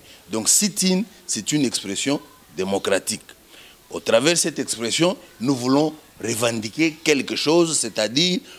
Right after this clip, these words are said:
nous voulons un consensus autour de la loi électorale. En faisant les sit-in, nous voulons dire à,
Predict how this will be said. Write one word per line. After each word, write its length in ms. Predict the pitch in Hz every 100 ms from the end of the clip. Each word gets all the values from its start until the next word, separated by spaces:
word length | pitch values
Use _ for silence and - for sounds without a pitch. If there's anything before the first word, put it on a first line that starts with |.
| - 101
nous 180 | 160
voulons 320 | 143 135 147 143
un 100 | 139
consensus 640 | 131 110 107 101 139 135 -
autour 460 | 107 110 135 143 143 - - 92
de 60 |
la 160 | 101 101
loi 240 | 113 120 - 95
électorale. 600 | 98 87 - 92 85 71 - - _ _ - - - - - - - - - -
En 140 | 151
faisant 520 | - 165 165 208 214 208
les 140 | 139 143
sit-in, 540 | 165 160 180 190 196 - - - - -
nous 260 | 160 202
voulons 520 | 156 160 165 180 196 - - -
dire 500 | 120 147 175 143 123
à, 920 | 117 120 113 113 113 113 110 107 98